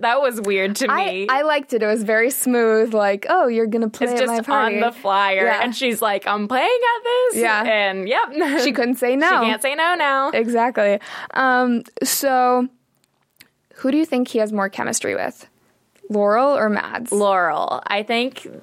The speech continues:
Speaker 1: they're very flirty and cute together. You know, that beginning
Speaker 2: Mm-hmm.
Speaker 1: where,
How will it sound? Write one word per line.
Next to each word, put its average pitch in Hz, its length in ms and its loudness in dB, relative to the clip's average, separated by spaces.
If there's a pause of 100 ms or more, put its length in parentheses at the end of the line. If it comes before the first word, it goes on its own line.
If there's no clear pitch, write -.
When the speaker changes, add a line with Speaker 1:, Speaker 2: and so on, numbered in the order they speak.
(160)
Speaker 1:
they're 202 300 0
very 185 340 2
flirty 175 680 0
and 170 220 -4
cute - 260 -4
together. 165 540 0
You 185 160 0
know, 175 140 0
that 175 180 -2
beginning 175 600 -2
Speaker 2:
Mm-hmm. 233 380 0
Speaker 1:
where, 190 280 0